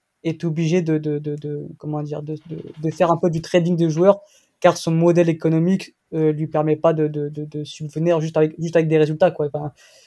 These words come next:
si on regarde le stade, par exemple, puis même si on regarde la ville, Cascais, c'est un peu le, le, bah, le, le Monaco du, du Portugal,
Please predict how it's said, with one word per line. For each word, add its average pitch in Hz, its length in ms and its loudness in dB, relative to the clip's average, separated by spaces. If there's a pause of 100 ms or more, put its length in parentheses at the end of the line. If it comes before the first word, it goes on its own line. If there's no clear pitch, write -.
si 175 120 -2
on 170 60 8
regarde 170 220 8
le 165 60 2
stade, 175 280 6
par 156 100 6
exemple, 185 220 4
puis 165 80 -4
même 160 140 0
si - 80 -6
on - 20 -2
regarde 151 160 2
la 151 80 2
ville, 180 160 0
Cascais, 175 360 2
c'est - 260 -8
un 151 80 -2
peu 170 100 -6
le, 156 220 2
le, 147 440 -4
bah, 147 120 -6
le, 151 180 -4
le 151 120 -2
Monaco 156 360 -2
du, 151 240 -6
du 147 140 -14
Portugal, 170 560 2